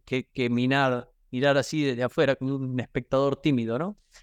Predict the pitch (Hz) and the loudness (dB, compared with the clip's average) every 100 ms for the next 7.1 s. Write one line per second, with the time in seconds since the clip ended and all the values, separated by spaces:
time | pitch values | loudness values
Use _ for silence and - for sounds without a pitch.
0 | _ _ 214 190 - 156 190 196 269 240 | _ _ 0 0 0 -2 0 2 2 4
1 | 226 185 185 220 - 190 151 165 220 220 | 2 2 0 -2 0 0 0 -2 0 0
2 | 208 160 160 151 202 185 - _ _ _ | 0 -2 -2 0 2 0 -6 _ _ _
3 | _ _ _ _ _ _ _ _ _ _ | _ _ _ _ _ _ _ _ _ _
4 | _ _ _ _ _ _ _ 240 262 269 | _ _ _ _ _ _ _ 2 2 4
5 | 277 349 311 226 226 220 214 175 151 202 | 2 2 0 2 2 2 0 -2 -2 -2
6 | 226 - _ _ _ _ - 196 190 - | -4 -8 _ _ _ _ -2 0 0 -4